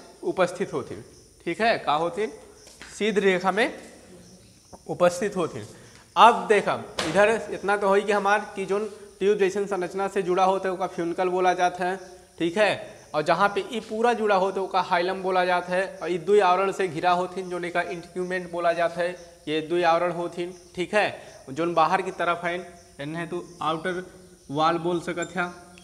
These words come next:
और जोन अंदर की तरफ है, इन्हें इनर वॉल बोल सकत है, ठीक है। तो बाहर वाले का आउटर वॉल और इनर वाले का, अरे, अंदर के वाले का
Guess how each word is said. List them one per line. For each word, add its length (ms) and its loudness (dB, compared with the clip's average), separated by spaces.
और 80 -12
जोन 180 -4
अंदर 320 -4
की 100 -6
तरफ 320 -4
है, 180 -8
इन्हें 240 -8
इनर 240 -2
वॉल 240 -2
बोल 260 -8
सकत 380 -14
है, 60 -20
ठीक 180 -6
है। 140 -2
तो 120 -6
बाहर 300 -2
वाले 240 0
का 420 -4
आउटर 320 4
वॉल 380 2
और 120 2
इनर 220 0
वाले 280 2
का, 140 0
अरे, 120 2
अंदर 280 -2
के 140 -8
वाले 220 0
का 180 -8